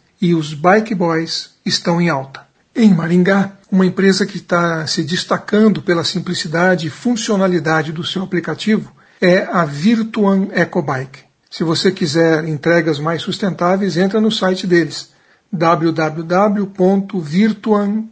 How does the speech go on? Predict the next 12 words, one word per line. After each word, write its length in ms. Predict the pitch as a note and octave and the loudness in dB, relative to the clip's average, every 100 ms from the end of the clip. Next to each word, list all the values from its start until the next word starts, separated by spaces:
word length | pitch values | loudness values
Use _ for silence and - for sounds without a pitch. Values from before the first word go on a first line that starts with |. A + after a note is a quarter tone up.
| _ | _
ponto 360 | F3 F3 F3 G3 | -2 -2 -4 -8
com 360 | - D#3+ D#3+ - _ _ _ | -4 -4 -6 -10 _ _ _
ponto 300 | - E3+ D#3 | -4 -2 0
b 80 | E3 | 0
r. 280 | D#3+ C3+ - _ _ _ | 0 -2 -10 _ _ _
Eu 140 | F3+ | 2
espero 480 | F3 - F#3+ G3+ F#3+ | 2 2 2 2 0
que, 320 | - F3 D#3+ | -4 -2 -2
em 120 | F3 D#3+ | -2 0
nome 360 | F3 A3 A3 | 4 4 4
da 160 | G3 F#3 | 2 -2
sustentabilidade, 1080 | - - F3+ D#3+ D#3+ G3+ E3+ D#3+ D#3+ - | -6 -6 -4 -4 -4 -4 -4 -4 -6 -10